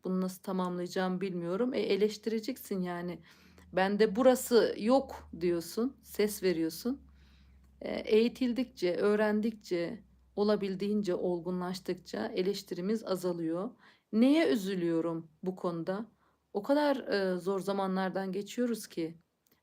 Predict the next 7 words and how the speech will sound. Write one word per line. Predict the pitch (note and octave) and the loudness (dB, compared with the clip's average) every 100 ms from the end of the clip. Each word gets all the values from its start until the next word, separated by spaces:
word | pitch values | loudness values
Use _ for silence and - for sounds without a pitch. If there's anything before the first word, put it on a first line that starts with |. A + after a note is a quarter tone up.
| - | -10
Ötekileştirme. | G#3+ G#3+ G#3 F#3+ F#3+ - F#3+ F3 E3 D#3+ - _ _ _ _ | -4 -4 -2 -2 -2 -2 -2 -2 -6 -8 -14 _ _ _ _
O | A#3+ B3 | 4 6
onu | A#3+ A3+ | 6 4
eleştiriyor, | G#3+ G#3+ G#3 - G#3+ G#3+ | 4 2 -2 -4 0 2
bu | G3 F#3+ | 0 0
bunu | G#3+ G#3 | 0 0
eleştiriyor. | G3+ G3+ G#3 - G3+ G#3 G3 | 0 -2 -2 -4 0 0 -2